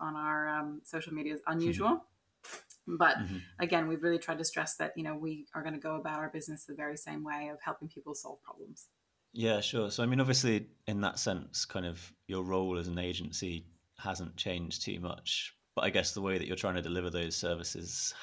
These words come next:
Speaker 2: has, I mean, are the, what's, what's some of the ways you're trying to overcome that?
Speaker 1: Yeah, I mean, you know, with, with us, we try to play the role of advisor and partner with a lot of our clients, and those are our strongest and most successful. And,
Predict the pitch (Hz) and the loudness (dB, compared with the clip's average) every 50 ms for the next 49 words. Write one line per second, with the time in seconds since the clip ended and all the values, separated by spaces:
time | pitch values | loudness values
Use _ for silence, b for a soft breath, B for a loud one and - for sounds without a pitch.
0 | - - - 87 110 135 135 - - - 90 92 92 92 - - 90 95 92 - | -2 0 2 2 2 2 0 -2 -2 0 0 0 0 0 -2 -2 0 -2 -2 -2
1 | - 95 92 - - - - - - - 98 - - 104 90 90 90 90 85 - | -4 -4 -4 -4 -2 -4 -4 -4 -6 -6 -6 -6 -4 -2 -2 0 0 0 0 0
2 | 80 - 92 87 87 85 80 80 80 80 - - 82 82 82 80 85 - - _ | 0 0 0 -2 -2 -2 -2 -4 -6 -6 -8 -8 -6 -6 -6 -6 -8 -10 -14 _
3 | B B B B B B B B B B B B B B B B B B B B | B B B B B B B B B B B B B B B B B B B B
4 | B B B B B B B - 427 403 - - 262 277 269 269 - - - - | B B B B B B B 8 10 10 10 10 10 8 8 6 4 -2 -4 0
5 | 285 262 247 233 226 220 233 240 240 - - 226 233 233 254 254 254 240 - - | 2 4 4 4 2 2 0 0 -2 -2 -2 2 2 6 8 8 6 6 4 -2
6 | - - - _ _ _ _ _ _ _ _ - - - 202 220 220 220 226 226 | -4 -6 -12 _ _ _ _ _ _ _ _ -8 -4 0 0 2 2 2 2 2
7 | 226 226 226 226 220 - - 208 202 202 202 202 - 202 185 175 180 170 175 165 | 4 4 2 2 0 2 6 6 6 6 6 2 2 0 2 2 2 2 4 4
8 | 165 160 165 165 160 160 156 - 147 147 151 147 180 190 214 226 - - 175 180 | 4 6 6 4 4 2 2 2 2 2 2 2 4 4 2 2 2 0 -2 0
9 | - - 151 - - 170 170 170 170 170 165 170 165 165 165 160 165 165 160 - | 2 4 4 4 4 2 0 0 0 -2 -2 0 0 0 2 2 2 0 2 4
10 | 175 170 170 175 190 190 180 - 170 165 160 - - _ - 170 175 165 170 165 | 4 6 6 6 4 2 0 -2 -2 -2 -4 -4 -6 _ 0 0 2 4 4 6
11 | 160 160 165 165 160 - - 185 175 175 170 170 165 165 - 165 156 156 160 - | 6 6 4 2 0 2 6 6 6 8 6 4 2 2 0 0 0 0 0 0
12 | - 170 - 185 175 175 - - 170 165 165 160 165 160 160 | 0 2 4 4 4 4 4 4 4 6 8 8 6 6 4